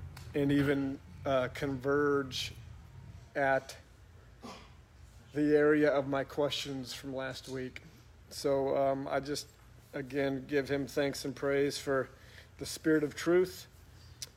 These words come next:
And, um, I just pray, Father, that you would,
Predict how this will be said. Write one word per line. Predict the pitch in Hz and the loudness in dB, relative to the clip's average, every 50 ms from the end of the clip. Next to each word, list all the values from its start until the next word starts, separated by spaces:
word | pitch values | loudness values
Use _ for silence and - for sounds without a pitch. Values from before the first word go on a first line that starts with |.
| - - - | -18 -8 -4
And, | 143 135 135 139 135 135 - | 0 0 2 2 2 0 0
um, | - - 143 139 135 135 131 135 131 127 131 139 - - - | 0 2 2 2 2 2 0 -2 -4 -4 -6 -6 -8 -6 0
I | 139 135 | 2 2
just | 135 135 135 - - - | 2 2 -4 -8 -6 0
pray, | - 151 143 147 143 | 2 4 4 4 2
Father, | - - 143 139 139 143 139 | 2 0 0 2 2 0 0
that | 135 139 139 | 0 -2 -2
you | 139 143 143 | 0 2 2
would, | 143 135 127 - | 2 0 0 -4